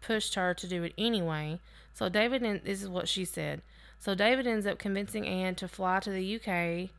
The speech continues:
So on December ninth of two thousand seven, she was arrested at the Manchester airport. And just five days before that, John had been officially arrested on suspicion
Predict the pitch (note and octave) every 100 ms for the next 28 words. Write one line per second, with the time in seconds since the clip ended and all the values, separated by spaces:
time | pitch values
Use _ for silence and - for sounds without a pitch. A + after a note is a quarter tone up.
0 | - - - - - - G3 G3 F#3+ F#3+
1 | A#3 A#3+ B3 G#3 G3+ G3+ - G3+ F#3 F#3
2 | F3+ - C4 A#3 G3 F#3 G3 F3+ F3 G3
3 | B3+ - G#3 G3 - F3+ F3+ F#3 G#3+ A3
4 | A3 - G#3+ F3+ E3+ E3+ E3 - - -
5 | - - - - G3+ F#3+ F3+ - F#3+ F#3
6 | F#3 F3+ F3+ E3+ - E3 G#3 B3+ G#3 G3+
7 | - - - - - G3 A3 A3 G3 G3
8 | F#3 G#3+ G#3+ A#3+ A3+ G3+ F#3 F#3 F#3+ -
9 | F3+ F#3+ - - G#3+ G#3+ A3+ A3+ A3+